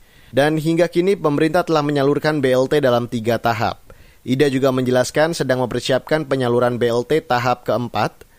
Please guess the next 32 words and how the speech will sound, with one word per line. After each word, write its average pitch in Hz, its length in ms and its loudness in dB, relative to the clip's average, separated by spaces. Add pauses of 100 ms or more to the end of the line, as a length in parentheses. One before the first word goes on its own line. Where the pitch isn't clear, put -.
(360)
Dalam 165 320 0
tahap 180 240 0
itu, 190 160 0
kementeriannya 160 880 0
telah 160 160 2
menerima 151 480 0
dua 143 240 2
koma 131 240 -2
delapan 123 320 0
juta 131 400 -2
data 117 240 -2
pekerja 120 480 -4
calon 135 480 0
penerima 107 800 -2
B 107 60 -4 (100)
L 101 240 -2
T. 110 40 -4 (840)
Saudara, 214 480 2
D 196 160 2
K 190 160 2
I - 20 -2
Jakarta 180 640 0
masih 185 480 -2
jadi 160 240 0
provinsi 156 400 0
dengan 151 240 0
jumlah 139 320 0
pasien 139 480 -2
positif 123 400 -4
covid 117 240 0
sembilan 107 320 -2
belas 117 160 0